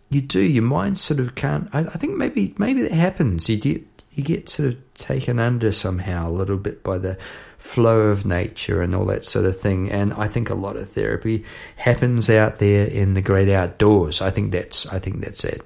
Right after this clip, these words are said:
absolutely right. And that, that is a, a major theme for me. So as an artist, um, you, you, you look at these artists through the world, and I'm not saying I'm a great artist or anything like that, but I,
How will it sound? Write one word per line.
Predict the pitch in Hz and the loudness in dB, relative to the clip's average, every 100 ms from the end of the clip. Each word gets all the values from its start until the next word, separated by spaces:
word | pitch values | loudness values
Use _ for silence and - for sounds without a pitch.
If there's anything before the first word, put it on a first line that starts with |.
| - | -10
absolutely | 98 - 98 98 95 | -8 -4 -4 -2 0
right. | 98 98 101 - _ _ _ _ _ - - - | 2 2 2 -6 _ _ _ _ _ -8 -8 -6
And | - 95 | -6 -6
that, | 98 - | -6 -4
that | 101 92 | -2 -2
is | 90 | -4
a, | 92 | -4
a | 98 98 | -2 2
major | 101 95 95 | 2 2 0
theme | 98 107 104 | -2 0 0
for | 101 113 | 0 2
me. | 143 110 | 4 4
So | 98 120 110 107 - - - | 4 6 4 2 -8 -10 4
as | 131 117 | 6 6
an | 104 | 6
artist, | 98 131 180 - 78 - - - - | 6 6 2 0 -4 -4 -6 -10 0
um, | 107 107 110 107 107 - _ | 2 2 2 0 -4 -8 _
you, | 123 117 | -4 -2
you, | - 151 | 0 2
you | 160 | 2
look | 156 196 | 2 0
at | 120 | 2
these | 104 | 2
artists | 98 98 98 92 - - - - - _ - | 4 4 4 0 -4 -10 -10 -20 -20 _ -12
through | - 110 | -2 2
the | 101 | 4
world, | 104 98 | 6 6
and | 98 101 | 4 2
I'm | - 104 | 2 2
not | 104 - | 0 -2
saying | - 101 95 92 - | 2 4 4 0 -2
I'm | 90 | -4
a | |
great | 87 95 101 - - | -2 -2 -2 -6 -6
artist | 104 87 - - - | -6 -6 -10 -10 -4
or | |
anything | 107 101 | -4 -2
like | 98 | -2
that, | 104 98 | 0 0
but | 98 104 | 2 2
I, | 110 | 2